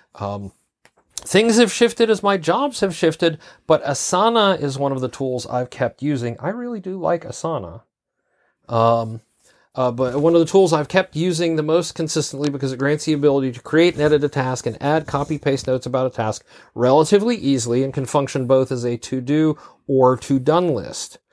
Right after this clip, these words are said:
Uh, I end up doing most of my detailed editing or reordering of tasks in a browser to minimize engrumpening already disgruntled hand joints.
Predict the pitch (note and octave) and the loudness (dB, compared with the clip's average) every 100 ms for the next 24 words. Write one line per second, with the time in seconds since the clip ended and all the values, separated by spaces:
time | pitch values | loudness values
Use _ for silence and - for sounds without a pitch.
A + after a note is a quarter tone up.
0 | _ _ _ A2 G2+ G2+ A#2 B2 B2 D3+ | _ _ _ -6 -4 -2 0 0 2 2
1 | C3+ C#3 C#3 C#3+ B2+ A2+ C3+ E3+ D#3+ D#3 | 4 2 2 2 0 2 0 0 4 4
2 | B2+ C3+ C3+ C3 C3+ C3+ A2 A2+ A2+ G#2+ | 4 2 2 2 2 2 0 4 4 4
3 | A2+ A2 G#2+ - C#3 C3 - - A2 A2 | 0 -4 -6 -4 -2 -2 -4 -10 -10 -10
4 | - C#3 C3+ B2+ A#2 A#2 - - - - | -2 2 4 4 2 0 -2 -12 -20 -2
5 | C3+ C3+ B2+ B2+ B2 A#2+ A2 C3 A#2+ A2+ | 0 2 2 2 2 0 0 -2 -2 -2
6 | A2+ A2+ A2+ B2 A2 A2 A2 A2+ G#2+ G#2 | 0 0 0 -2 -2 -2 0 0 0 -4
7 | A2 - G#2+ G2+ F#2+ A2+ C#3 B2 A#2 G2 | -4 -2 -4 -4 -10 -4 -4 -2 -4 -6
8 | D2 - - | -8 -14 -16